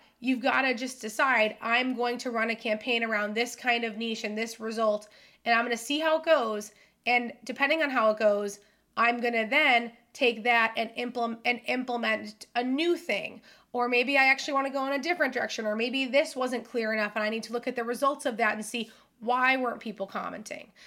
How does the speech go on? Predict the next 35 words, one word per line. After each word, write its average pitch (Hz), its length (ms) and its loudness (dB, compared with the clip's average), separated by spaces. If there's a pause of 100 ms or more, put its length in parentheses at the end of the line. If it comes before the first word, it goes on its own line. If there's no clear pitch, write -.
(140)
So - 160 -8
there's 285 160 2
a 294 60 4
lot 277 240 4
of 285 160 2
layers 220 400 0
here, 311 420 0 (280)
but 240 200 0
really, 269 720 0
let's 240 260 -2
just 277 360 -4
go 233 200 0
over 254 180 0
these 240 220 -6
three 240 180 -8
points 240 340 -6
again. 214 320 2
If - 180 -10
you're 240 100 -2
getting 214 300 2
crickets 254 480 -4 (180)
to 262 140 -6
your 226 160 -2
social 214 340 -4
media, 233 380 0
if 214 100 -4
you 214 80 -6
want 214 240 -2
people 214 260 -8
to 202 60 -12
be 202 80 -8
engaging 247 400 -2
with 233 180 -4
you 233 100 -4
more, 220 340 0